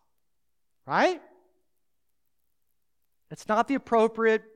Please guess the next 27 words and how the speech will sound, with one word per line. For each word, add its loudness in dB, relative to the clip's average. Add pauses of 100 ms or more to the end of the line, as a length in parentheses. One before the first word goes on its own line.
response -6
to -10
be -8
invited -8
to -12
a -12
wedding -12
celebration. -20 (320)
This -10
is -16
what -14
Jesus -18
is -20
saying. -20 (2250)
Tom 4
Cruise -2
and -8
Katie 0
Holmes' -2
wedding 0
went -4
down 0
as -6
the -6
most -2
expensive -8
wedding, -2